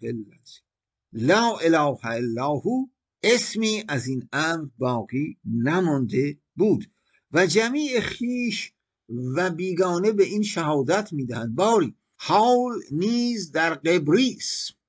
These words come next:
تحت حمایت انگلیس الحمدلله به راحت و سرور مشغول و بیچارگان مریدان در تهران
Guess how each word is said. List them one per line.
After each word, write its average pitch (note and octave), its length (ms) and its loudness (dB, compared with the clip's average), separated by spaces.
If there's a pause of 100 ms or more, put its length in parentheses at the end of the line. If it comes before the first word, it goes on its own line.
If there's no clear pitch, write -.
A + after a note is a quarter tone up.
(180)
تحت A3 440 -2 (360)
حمایت E3 680 0 (180)
انگلیس E3+ 1000 -2 (400)
الحمدلله E3 1120 0 (140)
به D3 280 2
راحت F3+ 800 0 (100)
و D3 140 2
سرور C4 680 4
مشغول D3+ 640 2 (540)
و D#3 260 0
بیچارگان F#3+ 1120 2
مریدان F3 920 2
در D#3+ 220 0
تهران D3 800 0